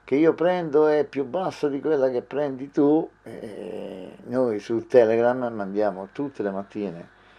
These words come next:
le quote, eh, anche alle sei di mattina, stamattina mi sembra alle cinque e qualcosa. È ovvio che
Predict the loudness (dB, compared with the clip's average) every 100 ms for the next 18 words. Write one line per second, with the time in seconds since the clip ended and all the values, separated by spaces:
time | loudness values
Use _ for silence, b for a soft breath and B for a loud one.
0 | b b b 0 2 4 4 4 4 -2
1 | -8 -14 _ _ _ _ _ _ _ -20
2 | -16 -4 -2 0 0 -2 0 4 4 2
3 | -10 -8 -6 -6 -6 -8 -12 -10 -10 -8
4 | -6 -4 -4 -4 -4 -4 -6 -8 -6 -6
5 | -6 -10 -6 -6 -6 -10 -12 -14 _ -20
6 | B B B B B _ 8 8 8 2
7 | 0 0 -2 -4 2 2